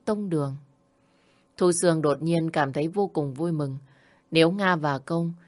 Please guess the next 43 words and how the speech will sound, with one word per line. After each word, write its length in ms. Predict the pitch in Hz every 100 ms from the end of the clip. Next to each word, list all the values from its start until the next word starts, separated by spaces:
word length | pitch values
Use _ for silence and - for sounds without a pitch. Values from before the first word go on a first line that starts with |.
| -
chỉ 160 | - 160
là 160 | 147
vợ 240 | 135 143 139
chồng 280 | 160 143
bất 180 | 151 226
đắc 140 | 208 214
dĩ, 300 | - 196 240 - _ _ _ _
thì 160 | - 165
phải 260 | 160 151 143
chăng 300 | - 202 202
vẫn 220 | - 269
còn 260 | 175 143
cơ 200 | 135 196
hội 240 | 185 156 139 _ _ _ -
dành 320 | 165 147 131
cho 160 | 165 165
cô 140 | 170
ta? 360 | 170 165 165 175 _ _ _ _ _ _ _ _ _ _ _ _ _ _ _ _ _ _ _ _ _ _ -
"Chị 200 | 185 160
dâu 200 | 170 170
em 280 | 170 170 170
có 120 | 196
con 240 | 185 170
nhỏ, 360 | 160 143 127 - _ _ _ -
nên 180 | 175
em 200 | 170 170
đừng 220 | 151 139 131
trách, 240 | 185 220 _ _ _ -
em 180 | 175 170
cứ 140 | 214
gọi 200 | 170 135
món 300 | 147 143 202
đi. 200 | 190 180 _ _ _ _ _ -
Gọi 200 | 160 135
thêm 280 | 175 170
cả 120 | 165 143
mấy 240 | 143 147
món 300 | 160 151 175
anh 180 | - 170
Công 200 | 170 170
thích 140 | 175 -
ăn 220 | 185 175
nữa." 280 | 190 233